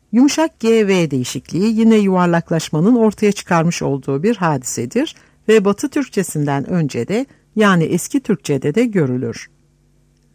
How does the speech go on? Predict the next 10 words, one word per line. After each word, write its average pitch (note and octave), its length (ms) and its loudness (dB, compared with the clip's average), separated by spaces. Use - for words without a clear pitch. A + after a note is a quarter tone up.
Batı B3+ 220 0
Türkçesinde D#3+ 760 0
öteden A#3 500 2
beri D#3 180 2
mevcut E3 440 0
olup C#3+ 300 -4
bugün A3+ 280 2
İstanbul G#3 480 2
Türkçesinde F#3+ 640 -2
fazlalaşmıştır. C3+ 1160 -4